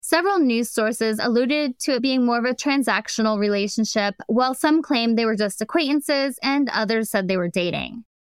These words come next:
Regardless of the nature of their relationship, he asked her to go on several trips with him, but she always said no before this one. Her friends didn't like Gary, and although her roommate, Christina Jones, never met him,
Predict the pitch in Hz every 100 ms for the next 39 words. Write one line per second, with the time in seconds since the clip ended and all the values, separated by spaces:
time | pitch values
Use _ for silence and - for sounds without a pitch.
0 | _ _ 247 277 330 392 392 370 277 254
1 | 226 190 196 254 247 247 254 262 247 -
2 | 254 - 254 262 - 277 302 294 - -
3 | 370 381 - 202 196 196 262 254 302 381
4 | 381 - 202 - - 226 294 269 277 -
5 | 277 240 - 294 381 480 - 269 220 214
6 | 185 208 196 180 180 - 151 131 - 233
7 | _ _ _ _ - 320 320 359 480 415
8 | - 233 247 214 202 190 - 175 165 165
9 | 180 240 247 247 - 254 277 349 392 330
10 | 214 202 208 214 - 220 208 240 240 233
11 | 196 180 220 233 233 214 302 254 190 175
12 | 165